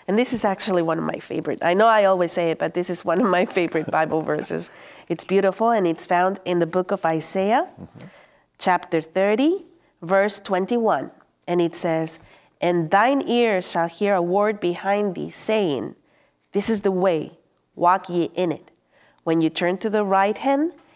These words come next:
Speaker 1: and when you turn to the left.'"
Speaker 2: Would you repeat that again? Re-
Speaker 1: Sure. It says, "Thine ears shall hear a word behind thee, saying, 'This is the way, walk ye in it,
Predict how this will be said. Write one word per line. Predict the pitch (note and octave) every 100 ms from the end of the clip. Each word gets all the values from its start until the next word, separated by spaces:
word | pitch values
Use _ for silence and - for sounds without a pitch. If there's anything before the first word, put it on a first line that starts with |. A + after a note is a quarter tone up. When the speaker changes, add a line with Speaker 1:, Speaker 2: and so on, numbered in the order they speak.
| _
Speaker 1:
and | D#3+ E3
when | D#3 D#3
you | D3
turn | - A3+ E3+ - - -
to | F3+
the | -
left.'" | - - - _ _ A2+
Speaker 2:
Would | A2
you | A3
repeat | A#3+ D#3+ - D3+
that | C#3+
again? | C#3+ C3+ C3+ B2+ B2 -
Re- | A#2+ - _
Speaker 1:
Sure. | - - E3+ - _
It | E3 D#3+
says, | D#3+ C#3+ - - _ _ _ _ _ -
"Thine | F3 F3+
ears | F3+ G#3 B3+ D4+ -
shall | C4
hear | B3+ B3+ B3
a | G#3+
word | G3 A3 A#3+ A#3
behind | G3 G3 B3 C4 C4 G3+
thee, | D#3 D#3
saying, | E3+ - B3+ B3 D#3+ D#3 E3 - _ _ _ _ _ -
'This | E3+ F3 G#3
is | G#3
the | A#3 A#3+
way, | C#4 D#4 - - _ _ -
walk | F3+ A#3+ D4+ - -
ye | E3+ -
in | A#3+ C4+
it, | F#3 - -